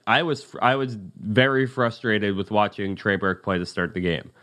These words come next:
Because while Boston was very stagnant to come out of the gate, too, you know, I, the Knicks were starting to capitalize on it, and Trey Burke was still, you know, just running, just pounding the ball into the ground,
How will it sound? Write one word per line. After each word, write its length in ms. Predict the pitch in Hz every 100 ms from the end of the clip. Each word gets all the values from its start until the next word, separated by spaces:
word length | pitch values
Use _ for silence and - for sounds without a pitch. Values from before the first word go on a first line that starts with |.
| _ _ -
Because 280 | 117 120
while 200 | 107 113
Boston 420 | 110 113 127 123 135
was 160 | 120
very 280 | 104 113 123
stagnant 440 | 123 117 110 107 101
to 60 |
come 140 | 107 104
out 120 | 98
of 80 | 95
the 40 |
gate, 300 | 92 98 -
too, 440 | - 147 110 101 - _ _
you 140 | - 110
know, 120 | 107
I, 200 | 98 110
the 180 | 107 117
Knicks 260 | 123 120
were 100 | 117
starting 360 | 101 - 120 120
to 60 | 110
capitalize 640 | 107 110 117 104 95 95
on 240 | 98 92 92
it, 220 | 90 -
and 340 | 98 98 98 95
Trey 220 | - 113
Burke 260 | 107 104 107
was 160 | 98
still, 480 | - 104 98 92 - _ _ -
you 120 | 113
know, 120 | 110
just 220 | 104 107
running, 460 | 95 110 113 110 95
just 240 | 107 104
pounding 340 | - 123 117 110
the 80 |
ball 240 | 104 107 107
into 160 | 107
the 60 | 104
ground, 500 | 90 95 90 87 87